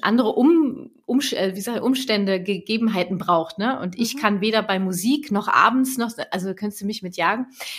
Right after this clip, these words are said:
Speaker 1: Nun sitzt er da und macht seine Aufgaben und hat gefragt, „Brauchst du meine Unterstützung?“ „Nee, nee, bei Englisch brauche ich deine Unterstützung nicht.“ Und dann kommt er irgendwann raus und sagt, „So, ich habe jetzt hier den Vortrag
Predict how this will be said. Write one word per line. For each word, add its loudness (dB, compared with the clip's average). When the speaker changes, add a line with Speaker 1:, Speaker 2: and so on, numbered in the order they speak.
Speaker 1:
Nun 10
sitzt 0
er 0
da 2
und 2
macht 2
seine 2
Aufgaben 4
und -4
hat -4
gefragt, 2
„Brauchst -2
du -2
meine -2
Unterstützung?“ 0
„Nee, 12
nee, 10
bei 8
Englisch -2
brauche -6
ich -6
deine -10
Unterstützung -6
nicht.“ -2
Und 2
dann 6
kommt 4
er 4
irgendwann 0
raus 2
und -8
sagt, -4
„So, 2
ich -8
habe -4
jetzt -6
hier -12
den -4
Vortrag -4